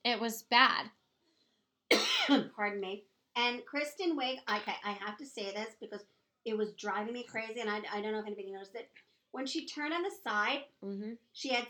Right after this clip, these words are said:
Speaker 2: saggy boob and saggy armpit. Like, you
Speaker 1: It's
Speaker 2: have
Speaker 1: where
Speaker 2: to
Speaker 1: that
Speaker 2: look at
Speaker 1: thing
Speaker 2: that.
Speaker 1: was, yeah.
Speaker 2: You have to look at yourself, especially if you're gonna be on the Oscars, all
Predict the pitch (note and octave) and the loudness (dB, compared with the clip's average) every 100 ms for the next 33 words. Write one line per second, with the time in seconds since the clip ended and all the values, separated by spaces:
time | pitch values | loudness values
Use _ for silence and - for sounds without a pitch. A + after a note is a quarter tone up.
0 | - - A#3+ B3 D#4 B3+ C4 B3+ A3+ G#3+ | -6 0 2 2 0 -2 -6 -6 -8 -8
1 | - A3+ B3 - A#3+ C4 C4+ - F#3+ - | -4 -4 -6 -10 -6 -6 -6 -10 -14 -14
2 | - _ _ _ - A#3 A#3 G#3+ _ _ | -20 _ _ _ -12 -6 -6 -8 _ _
3 | - C4 C4+ - D4 D4+ E4 E4+ D#4+ D4+ | -2 6 8 10 12 12 12 12 12 12
4 | D4+ C4 D4 C#4+ C4+ B3+ A#3+ - A3 G#3+ | 10 8 8 10 10 8 6 2 8 10
5 | G3+ F#3 - - _ C#4 B3+ C4 G#4 G#4+ | 12 8 4 -12 _ 0 0 4 4 4
6 | G4 F4+ F4 C#4+ C4+ C4 B3 A#3 B3 G4 | 2 -2 0 0 0 -4 -2 -2 -2 -2
7 | C5 C#5 A4 D#4+ D4 C#4 B3+ B3+ C4+ E4+ | -2 0 0 2 2 2 4 4 2 -4
8 | - _ _ - D4+ D#4+ | -8 _ _ 0 6 6